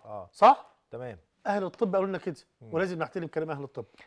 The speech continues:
Speaker 1: طيب، برضو بس أنا عايز أنوه على مشاهدينا إن إحنا إن شاء الله طريق الت-، قصدي آسف، دقة زار النهاردة طلعنا حلقة استثنائية يوم الأحد، ولكن موعدنا ثابت كما هو يوم التلات. هنبدأ معاكم من التلات بعد القادم، يعني مش بعد بكرة، التلات اللي بعديه إن شاء الله مستمرين في ميعادنا الساعة تمانية مساء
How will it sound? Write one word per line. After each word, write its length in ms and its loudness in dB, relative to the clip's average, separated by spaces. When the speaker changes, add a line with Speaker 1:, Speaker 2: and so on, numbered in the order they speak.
Speaker 1:
طيب، 260 -2
برضو 200 6
بس 200 4
أنا 100 4
عايز 320 2
أنوه 360 2
على 180 0
مشاهدينا 400 -4
إن 80 -6
إحنا 140 -6
إن 60 -8
شاء 120 -2
الله 480 2
طريق 240 -6
الت-، 180 -10
قصدي 520 -4
آسف، 220 -12
دقة 180 -4
زار 480 -4
النهاردة 600 -4
طلعنا 240 -2
حلقة 200 0
استثنائية 360 -10
يوم 140 -8
الأحد، 340 -4
ولكن 260 -8
موعدنا 400 -4
ثابت 320 -10
كما 200 -10
هو 120 -6
يوم 160 -6
التلات. 420 -2
هنبدأ 280 -6
معاكم 340 -4
من 120 -12
التلات 460 -6
بعد 300 2
القادم، 420 -6
يعني 160 -12
مش 120 -14
بعد 180 2
بكرة، 340 4
التلات 360 -6
اللي 100 -6
بعديه 260 -4
إن 60 -16
شاء 160 -6
الله 140 -4
مستمرين 440 -12
في 80 -14
ميعادنا 300 -6
الساعة 240 -8
تمانية 340 -12
مساء 380 -4